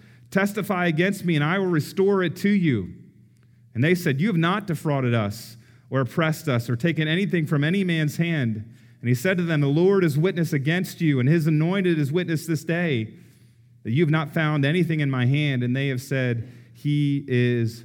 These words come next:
witness." All his life, Samuel has walked with integrity, conducted his life with integrity, conducted his ministry with integrity in the public eye under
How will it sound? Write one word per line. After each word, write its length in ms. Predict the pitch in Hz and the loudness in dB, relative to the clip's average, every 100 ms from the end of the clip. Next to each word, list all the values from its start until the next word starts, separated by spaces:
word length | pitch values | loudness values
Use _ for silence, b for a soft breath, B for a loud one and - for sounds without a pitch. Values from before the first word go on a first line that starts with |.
| - | -10
witness." 580 | - 131 104 98 - - - - - _ - - _ - | -6 -4 -4 -6 -10 -20 -20 -20 -20 _ -20 -20 _ -6
All 220 | 123 160 | -4 0
his 160 | 165 131 | -2 0
life, 440 | 160 147 117 - - b b b b b - | 0 0 -4 -10 -20 b b b b b -10
Samuel 420 | - 156 151 135 | 0 2 2 2
has 340 | 135 120 - | 0 -2 -4
walked 460 | 117 131 147 151 - | -4 -2 -2 -4 -2
with 200 | 135 139 | -2 0
integrity, 680 | 113 - 156 139 113 101 - B B B B | -2 0 -2 -2 -4 -4 -8 B B B B
conducted 460 | 131 123 156 151 143 | 0 2 0 0 0
his 260 | 147 120 | 0 0
life 320 | 131 139 151 | -2 -2 -2
with 140 | 147 131 | -4 -4
integrity, 380 | 123 147 139 123 | -2 -2 -2 0
conducted 520 | 135 120 156 - 151 | 0 0 -2 0 0
his 200 | 151 127 | 2 2
ministry 400 | 131 165 156 151 | 2 0 -2 -4
with 180 | 131 131 | -2 -2
integrity 380 | 123 151 135 | -2 -2 -2
in 240 | 139 170 175 | 0 0 0
the 60 | |
public 440 | 151 - 175 170 - | -2 -4 -4 -4 -4
eye 320 | 156 165 151 | -2 -2 -2
under 460 | 151 170 170 160 | -2 0 2 0